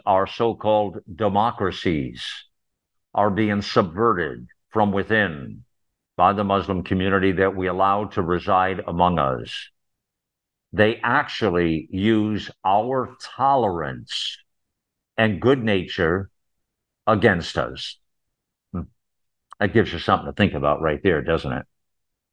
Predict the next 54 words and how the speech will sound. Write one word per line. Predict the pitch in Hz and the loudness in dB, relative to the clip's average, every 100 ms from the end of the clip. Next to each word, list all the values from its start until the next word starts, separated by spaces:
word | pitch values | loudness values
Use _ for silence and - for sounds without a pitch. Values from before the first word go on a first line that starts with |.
| _ - | _ 2
That | 101 - | 2 2
piece, | 104 95 90 - | 0 0 0 -2
uh, | 95 85 80 71 - _ _ _ _ _ _ _ _ _ | 2 2 2 -2 -10 _ _ _ _ _ _ _ _ _
yeah, | 101 101 | 0 2
number, | 98 98 92 92 85 | 2 0 2 0 2
uh, | 85 | 0
forty-one | 80 107 101 87 85 85 78 | 0 0 0 0 0 0 -2
is | 78 | 0
day | 98 92 | 0 0
forty-one. | - 90 85 87 | 0 0 0 0
Go | 110 | 0
read | 104 104 80 | 0 0 0
that | 90 87 | 0 -2
full | 95 85 | -2 -4
piece. | - 95 78 - | 0 0 0 2
You'll | 92 92 98 95 | 2 4 0 -2
l-, | 113 113 113 | -2 -2 0
l-, | 117 | -2
learn | 117 117 | 2 2
a | 104 | 2
few | - 101 | -2 -2
things | 98 95 87 | 0 0 2
about | 85 80 - | 2 2 2
tolerance. | 87 78 71 73 71 - - _ _ _ _ _ _ _ _ _ - | 0 2 0 -4 -4 -8 -8 _ _ _ _ _ _ _ _ _ -2
Uh, | 98 95 | 0 2
help | 147 147 | 0 0
us | 131 | 0
get | 139 123 | 0 2
the | 117 | 2
Out | 117 120 | 2 0
Loud | 107 104 | -2 -2
truth | - 110 92 | -2 0 0
out | 85 82 | -2 0
there | 92 | -2
back | 80 95 98 | 0 0 0
at | 92 | 0
america | 90 95 98 95 | 0 0 0 0
out | 90 | 0
loud | 92 92 95 | 2 0 0
dot | 98 92 95 | 0 0 -2
news. | 98 101 113 110 - | -2 0 -2 -8 -4
We've | |
got | 110 | -4
some | 107 113 | -2 -2
incredible, | 104 131 135 127 123 - | 0 2 2 2 -4 -6
incredible | - 147 135 107 101 | -2 0 2 0 -2
things | 110 98 87 | -2 -2 0
happening | 98 95 82 85 82 | 2 2 2 0 0
on | 95 90 | 0 0
the | 85 | 2
network | 87 95 90 85 | 0 2 0 0
and | 85 | -2
the | 76 | -2
platform | - 98 92 87 82 85 90 | 2 2 2 0 2 0 -2